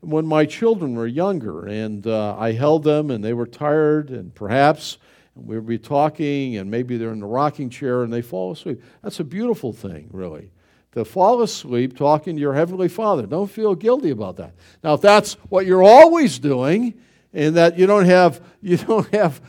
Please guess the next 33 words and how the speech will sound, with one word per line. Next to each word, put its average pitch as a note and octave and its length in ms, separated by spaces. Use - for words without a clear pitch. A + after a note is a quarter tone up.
times F#3+ 340
for F3+ 80
really F#3 460
wrestling D#3+ 760
with A2+ 160
God A#2 240
in G#2 220
worship G3+ 480
and F2+ 100
in F2 60
prayer F3 400
and A#2 80
intercession, G#2 640
supplication A#2+ 880
and A2+ 120
all C#3 180
that, C3 200
then D#3 160
that's F3 280
a D3 60
problem. A#2 460
But A2 180
don't G#3+ 240
give C#4+ 160
yourself B3 360
a B3+ 60
break. A3 260
It's F3 260
all A#3 140
right A#3 300
to E3 100
do A2 220
that. D2+ 320